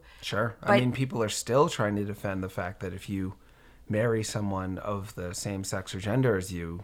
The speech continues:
Speaker 1: that that's still a real marriage. There's some people that still don't think that, quotes, "gay marriage," unquotes, is real. So I was trying to explain it to Frank, is my point, and he sorta got it, that when people tell you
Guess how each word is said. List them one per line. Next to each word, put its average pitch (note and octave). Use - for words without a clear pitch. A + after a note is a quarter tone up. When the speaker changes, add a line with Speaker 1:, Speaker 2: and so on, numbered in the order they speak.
Speaker 1:
that G2+
that's F#2
still G2+
a -
real F2
marriage. F2
There's F2+
some F#2+
people F2+
that F2+
still A2+
don't G2+
think G2
that, F2+
quotes, A#2
"gay B2
marriage," A#2+
unquotes, G2+
is G#2
real. D#3+
So F#2+
I C#3
was A2+
trying C3
to A2
explain G#2
it G2
to G2
Frank, F#2
is G#2
my F2
point, F#2+
and F2
he G#2+
sorta A#2
got F#2+
it, F2+
that F#2
when G#2
people A#2
tell -
you A2